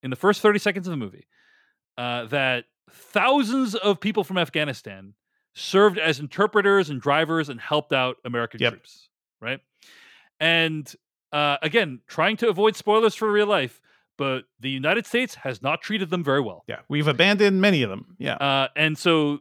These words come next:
Speaker 1: this movie is about that. It's, it's bringing attention to that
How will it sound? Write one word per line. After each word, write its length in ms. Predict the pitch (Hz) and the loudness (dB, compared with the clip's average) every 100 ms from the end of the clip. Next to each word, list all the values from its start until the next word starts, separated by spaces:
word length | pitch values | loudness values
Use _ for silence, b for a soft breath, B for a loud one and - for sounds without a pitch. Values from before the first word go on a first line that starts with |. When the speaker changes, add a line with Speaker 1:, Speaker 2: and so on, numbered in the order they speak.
| _ | _
Speaker 1:
this 240 | 131 208 | -2 0
movie 460 | 185 247 185 165 _ | 2 0 0 -2 _
is 140 | 175 175 | -2 2
about 220 | 190 185 | 2 2
that. 160 | 247 175 | 0 -2
It's, 100 | 208 | -4
it's 200 | 180 143 | -10 -10
bringing 460 | - 180 247 240 | 0 2 2 2
attention 680 | 185 - 233 233 165 135 131 _ _ _ _ - | -2 -2 -4 -2 -6 -6 -10 _ _ _ _ -6
to 180 | 214 160 | -4 -2
that 260 | 185 208 | 0 0